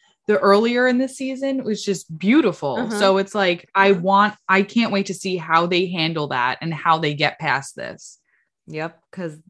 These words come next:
Speaker 2: you know, that's why the insipid wallflower hits so hard, because she uses the same words
Speaker 1: Yeah.
Speaker 2: that Cressida did, that she defended her against. And
Speaker 1: Yeah.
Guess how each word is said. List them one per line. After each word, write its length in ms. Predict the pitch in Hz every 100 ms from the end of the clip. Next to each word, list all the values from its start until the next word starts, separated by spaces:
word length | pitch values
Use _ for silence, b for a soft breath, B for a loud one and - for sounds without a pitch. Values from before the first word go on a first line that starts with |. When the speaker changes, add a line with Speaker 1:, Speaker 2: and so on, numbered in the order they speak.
| -
Speaker 2:
you 100 | 180
know, 140 | 147
that's 260 | 151 165 -
why 200 | 190 208
the 140 | 160
insipid 420 | 139 139 143 143
wallflower 500 | 143 143 - 123 117
hits 260 | 127 135 -
so 140 | 139
hard, 260 | 131 160 127
because 200 | 127 143
she 160 | 131 135
uses 320 | 127 131 127
the 80 | 139
same 240 | - 135
words 200 | 135 131
Speaker 1:
Yeah. 100 | 147
Speaker 2:
that 100 | -
Cressida 420 | - 131 135 95 -
did, 200 | 135 -
that 120 | 139
she 140 | - 143
defended 520 | 135 - 170 147 104
her 200 | - - _ -
against. 520 | 123 - - _ _ _ _ _ _ _ 147
And 260 | 175 180 160
Speaker 1:
Yeah. 180 | 151